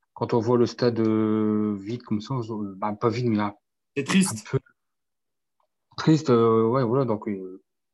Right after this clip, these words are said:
Speaker 1: voilà, quoi. C'est, c'est même plus l'ambiance de, d'un G C A. Je, j'ai vu des vidéos sur YouTube, euh, je voyais des, des vidéos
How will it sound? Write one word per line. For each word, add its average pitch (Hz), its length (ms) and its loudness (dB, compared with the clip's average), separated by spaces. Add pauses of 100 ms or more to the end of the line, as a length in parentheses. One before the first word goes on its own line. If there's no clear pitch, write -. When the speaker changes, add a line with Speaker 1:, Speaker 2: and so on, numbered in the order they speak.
(500)
Speaker 1:
voilà, 123 160 -4
quoi. 110 160 -4
C'est, - 300 -6
c'est 147 140 -2
même 151 180 6
plus 156 140 2
l'ambiance 135 420 0
de, 120 180 2
d'un 117 160 -4
G 127 100 -2
C 151 220 -4
A. 127 200 -4
Je, 104 220 -10
j'ai 127 200 -6
vu 127 100 -4
des 120 80 -2
vidéos 120 240 -4
sur 110 280 -4
YouTube, 110 360 -4
euh, 107 100 2
je 98 100 -4
voyais 110 300 -8
des, 107 260 -4
des 98 200 -10
vidéos 117 340 -4